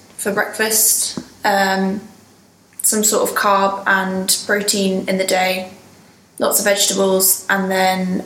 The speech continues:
um, take the carbs out for the evening, um, and then a couple of protein shakes in the day. Um, and it was generally, I think, um, I work better, my body works better with routine.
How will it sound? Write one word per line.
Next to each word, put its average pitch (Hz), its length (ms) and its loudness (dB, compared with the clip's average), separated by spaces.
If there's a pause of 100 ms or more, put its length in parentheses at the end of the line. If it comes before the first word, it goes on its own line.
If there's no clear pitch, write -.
um, 190 560 0 (260)
take 196 220 0
the 190 60 -4
carbs 190 360 0
out 185 220 0
for 196 80 -8
the - 120 -4
evening, 190 440 -2 (760)
um, 196 480 2
and 196 140 2
then 196 180 4
a 196 40 0
couple - 240 -4
of 196 80 -2
protein 202 340 0
shakes - 340 -2
in 214 60 -2
the 214 60 0
day. - 260 -2 (1000)
Um, 196 220 2
and 202 200 0
it 202 120 -2
was - 460 0
generally, 208 720 2 (240)
I - 80 0
think, 247 460 0 (220)
um, 208 400 0
I 208 200 4
work 202 420 0 (760)
better, 202 600 0 (120)
my 214 180 2
body 208 200 2
works 202 280 0
better 220 300 0
with 202 220 0
routine. 196 520 0